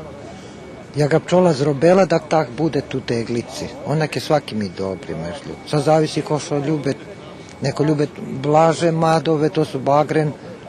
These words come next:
akacija. On je bl-, mislim, ukus mi je bla-, blaži. A dok lepa, na primjer, ili šumski,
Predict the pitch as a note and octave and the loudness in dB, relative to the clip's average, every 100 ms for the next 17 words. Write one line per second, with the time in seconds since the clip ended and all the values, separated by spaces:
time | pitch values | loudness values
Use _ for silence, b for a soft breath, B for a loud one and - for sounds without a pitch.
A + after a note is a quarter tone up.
0 | - - B2 - D#3 B2+ - A2+ G#2 B | -16 -8 -4 4 4 4 -2 -4 -4 B
1 | B B B2 C#3+ C#3 C3+ F2+ D2+ A2+ C3+ | B B -4 -2 0 -2 -4 -6 -8 -2
2 | C#3 G2 D3 - C#3 C3+ D#3 E3+ - C#3 | -2 0 -2 -4 -4 -2 -2 -2 -4 -2
3 | C#3 B2 C3 - - - - - - - | 0 0 -2 -2 -6 -10 -14 -14 -14 -10
4 | B2 B2 C3+ C#3 A#2 A#2+ F2+ - B B | -8 -2 2 2 0 -4 -6 -8 B B
5 | B B C#3 D3 C#3 C#3 D#3 E3 - D#3 | B B -2 0 0 0 4 4 4 2
6 | D3 D3 C#3+ D3+ D#3 C#3+ C#3+ - F3 F#3 | 2 0 0 0 2 2 0 -2 0 0
7 | F3 - E3 | 0 -2 -4